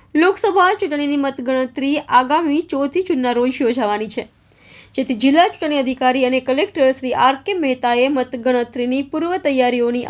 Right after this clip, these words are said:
આજે સમીક્ષા કરી હતી. વિદ્યાનગર વિસ્તારમાં આવેલી સરકારી ઇજનેરી કોલેજ ખાતે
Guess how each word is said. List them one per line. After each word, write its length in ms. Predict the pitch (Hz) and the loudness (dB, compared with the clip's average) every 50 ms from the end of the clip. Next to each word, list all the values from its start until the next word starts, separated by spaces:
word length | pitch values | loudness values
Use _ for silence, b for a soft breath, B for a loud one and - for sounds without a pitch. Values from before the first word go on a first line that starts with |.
| 233 | -2
આજે 320 | 233 220 202 240 262 285 - | -2 0 0 -2 -2 -2 -4
સમીક્ષા 480 | 294 247 233 226 - - 240 233 254 247 - | -6 -6 -6 -8 -6 -4 -2 -2 -2 -2 -2
કરી 260 | 254 220 214 233 220 | -2 0 0 -2 -2
હતી. 260 | - 220 - - - - _ _ _ _ _ _ _ _ B B B B B B B B B B | -6 -8 -8 -12 -12 -16 _ _ _ _ _ _ _ _ B B B B B B B B B B
વિદ્યાનગર 540 | 262 302 320 294 370 392 392 403 349 370 359 | 0 0 2 4 2 2 2 0 -2 0 -2
વિસ્તારમાં 420 | 359 359 370 339 320 320 311 311 302 | -2 0 0 0 0 2 2 2 2
આવેલી 220 | 285 294 285 294 | 2 2 0 0
સરકારી 520 | 285 - 269 262 262 285 262 269 262 277 269 | 0 -2 -2 -2 0 0 0 2 2 0 -2
ઇજનેરી 480 | 269 247 277 269 254 254 247 254 254 | -2 -2 -2 -2 0 0 0 0 -2
કોલેજ 260 | 254 269 240 240 240 233 - | -2 0 0 0 0 -2 -4
ખાતે 260 | - 277 240 233 233 | -4 -4 -4 -2 -2